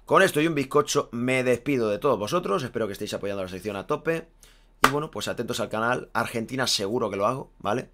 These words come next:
Me gustaría dar Holanda contra Estados Unidos, pero no sé, no sé, tengo dudas todavía, ¿eh? Feliz Navidad y nos vemos.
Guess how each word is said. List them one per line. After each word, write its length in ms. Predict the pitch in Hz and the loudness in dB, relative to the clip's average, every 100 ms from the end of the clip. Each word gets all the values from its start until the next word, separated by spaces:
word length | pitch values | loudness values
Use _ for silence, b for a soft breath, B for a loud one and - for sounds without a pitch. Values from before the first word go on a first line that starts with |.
| b b | b b
Me 140 | - 113 | -4 -2
gustaría 340 | 117 123 143 | 2 4 6
dar 140 | 123 | 6
Holanda 420 | 110 101 104 101 95 | 4 2 0 -2 -2
contra 260 | 95 92 | -4 -6
Estados 240 | 87 90 90 | -6 -6 -6
Unidos, 380 | 113 127 - - _ | -6 -8 -12 -20 _
pero 320 | 104 123 131 - | -4 -2 -4 -10
no 100 | 90 | -12
sé, 160 | - - _ _ - | -12 -16 _ _ -14
no 100 | 82 | -12
sé, 140 | - | -12
tengo 240 | - 98 | -10 -8
dudas 240 | 82 80 76 | -8 -8 -10
todavía, 360 | 78 73 80 | -8 -8 -8
¿eh? 60 | 123 - B B B B | -12 -16 B B B B
Feliz 240 | 151 180 | 2 4
Navidad 520 | 160 143 156 160 143 - _ - - - | 4 6 8 8 4 -4 _ -20 -18 -10
y 140 | 113 | -6
nos 100 | 98 | -4
vemos. 720 | 90 69 - - - - - | -4 -6 -10 -12 -12 -14 -16